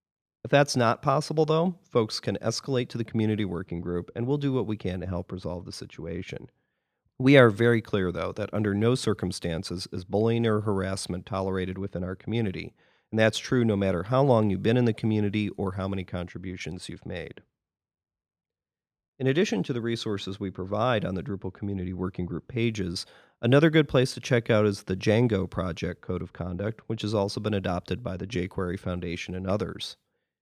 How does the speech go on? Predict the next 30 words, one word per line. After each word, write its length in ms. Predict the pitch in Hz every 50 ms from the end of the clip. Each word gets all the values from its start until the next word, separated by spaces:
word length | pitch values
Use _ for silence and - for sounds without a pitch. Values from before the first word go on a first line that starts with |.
| _ _ _ _ -
The 60 | 104
Contributor 540 | - 139 123 - - 160 160 170 156 156 139
Covenant 540 | - 139 127 120 123 123 123 127 135 -
and 100 | 135 110
the 60 | 101 98
Citizen 420 | - - 120 120 117 - 117 110
Code 200 | - 113 110 104
of 80 | 101 -
Conduct 440 | - 101 98 98 98 95 98 -
are 180 | - - 104 95
also 280 | 92 104 107 - - 101
fantastic 880 | - - 110 104 95 - - - - 127 123 113 - - - 98 -
starting 300 | - - 101 95 95 92
points 280 | - - 90 82 71 -
for 140 | - 90 92
community 420 | - - 110 117 120 120 113 113
codes 280 | - - 113 104 104 117
of 100 | 101 -
conduct 420 | - 107 92 90 90 92 - _
that 140 | - 92 98
are 120 | 98 98
used 400 | 104 101 104 110 113 104 - - -
by 200 | 85 92 95 -
a 80 | - 95
wide 380 | 90 90 90 85 90 98 98
variety 460 | - - 90 87 87 87 87 87 85
of 120 | - - -
projects 540 | - 78 87 87 87 98 90 85 - - -
and 120 | 78 73
communities. 760 | - 87 90 92 98 92 90 87 - - - - - -